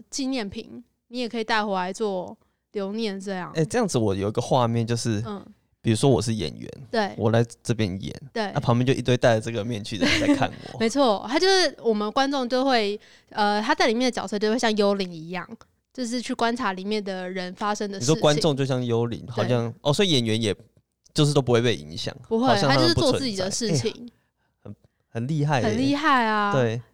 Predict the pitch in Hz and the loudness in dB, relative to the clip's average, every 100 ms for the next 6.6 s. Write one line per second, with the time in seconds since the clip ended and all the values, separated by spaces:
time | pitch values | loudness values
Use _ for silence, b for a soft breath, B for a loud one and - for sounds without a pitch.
0 | _ - 415 370 320 320 370 359 262 202 | _ 0 2 4 4 4 4 4 4 2
1 | 196 202 190 190 190 214 233 294 285 294 | -2 -4 -4 -6 -8 -10 -4 -2 0 0
2 | 247 - 254 220 262 262 190 190 208 247 | 0 -2 -2 -2 0 2 2 2 2 0
3 | 254 240 196 196 262 285 208 202 208 214 | -2 -2 -2 -2 0 2 2 2 2 2
4 | 285 208 202 233 226 226 240 220 196 196 | 4 2 0 -2 0 -2 0 0 0 -2
5 | 226 254 226 226 208 214 247 247 240 233 | 0 0 0 -2 -4 -2 2 2 0 0
6 | 233 220 214 202 208 - | -2 0 0 0 -2 -6